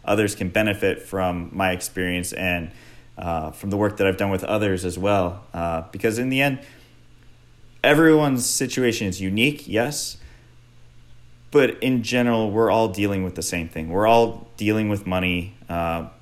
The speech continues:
some have more zeros at the end of their, of their dollars than,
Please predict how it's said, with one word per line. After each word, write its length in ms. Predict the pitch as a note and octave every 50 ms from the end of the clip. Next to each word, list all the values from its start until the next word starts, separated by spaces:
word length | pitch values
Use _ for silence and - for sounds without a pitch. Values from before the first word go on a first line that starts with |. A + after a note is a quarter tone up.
| - -
some 300 | - - - G#2+ G#2+ G#2
have 180 | G#2 G#2 G2+ G2+
more 160 | G2+ G#2 G2+
zeros 400 | G2 G2+ G2+ G#2 G#2+ G#2+ G2+ G2+
at 120 | G2+ F#2+
the 120 | - G2 G2+
end 140 | G2+ G2
of 140 | G2+ F#2+ F#2
their, 440 | G2+ G2+ G2+ G2 G2 G2 G2+ - - - - -
of 140 | - G#2 F#2+
their 120 | A2 G#2+
dollars 540 | F#2+ G#2 G2+ G2+ G2 G#2 G#2+ G#2 G2+ G2+ G#2
than, 400 | G#2 G2 F#2+ F#2+ F#2 F2+ F#2+